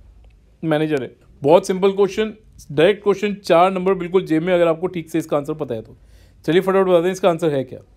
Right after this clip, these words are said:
चलिए सबसे पहले तो समझ लेते हैं कि सीईओ होता क्या है। सीईओ होता है हर वो व्यक्ति जिसको कंपनी ने as a C E O अपॉइंट किया हो। कब? सेक्शन टू सबसेक्शन एटीन of Companies Act के अंदर। ठीक है, चीफ फाइनेंशियल ऑफिसर कौन है?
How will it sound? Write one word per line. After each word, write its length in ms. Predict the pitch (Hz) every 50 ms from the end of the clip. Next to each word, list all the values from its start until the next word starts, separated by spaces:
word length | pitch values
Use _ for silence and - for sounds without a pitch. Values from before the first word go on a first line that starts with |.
| _ _ - _ _ -
चलिए 300 | 156 156 165 160 147 135
सबसे 280 | - 151 135 - 185
पहले 140 | 180 175 180
तो 60 | 185
समझ 240 | 180 180 170 170 180
लेते 180 | 185 185 190 208
हैं 100 | 214 214
कि 80 | 214
सीईओ 1900 | 208 - - 190 185 190 190 185 - _ _ _ _ _ _ _ _ _ _ - - - - - - - - - - - 165 170 175 170 170 185 196 185
होता 280 | 165 156 151 - 160
क्या 140 | 156 139 120
है। 80 | 113 110
सीईओ 340 | - 147 156 165 170 175 170
होता 200 | 165 160 180 196
है 140 | 202 180
हर 80 | 156 156
वो 140 | 170 180 170
व्यक्ति 400 | 165 160 160 165 190 202 233 262 - _ _ _ _ _ _ _ _ -
जिसको 220 | 156 - - 202
कंपनी 260 | 185 190 190 190 196
ने 160 | 196 202 226 214
as 120 | 190 196
a 80 | 214 202 208
C 60 | -
E 140 | 196 196 196
O 100 | 196 185
अपॉइंट 320 | 170 180 175 180 180 165
किया 140 | 170 180 180
हो। 100 | 196 196
कब? 260 | 196 - 196 208 233
सेक्शन 600 | 226 - - 180 165 160 - - 196 208 214 190 - - - -
टू 240 | 185 190 202 220 233
सबसेक्शन 540 | - - 202 170 180 185 180 180 - 196 185
एटीन 240 | 180 170 180 180 185
of 100 | 190 185
Companies 420 | 190 185 165 160 160 160 165 160
Act 160 | 156 139 -
के 80 | - 175
अंदर। 260 | 156 127 107 104 - - _ _ _ _ _ _ _ _ _ _ _ _ _ _ -
ठीक 120 | 147 151
है, 160 | 180 202 220
चीफ 340 | 180 - - - 196 208 202
फाइनेंशियल 500 | 208 208 196 190 196 196 190 - 214 214
ऑफिसर 280 | 202 185 185 190 208 208
कौन 260 | 202 208 208 202 208
है? 220 | 220 233 220 233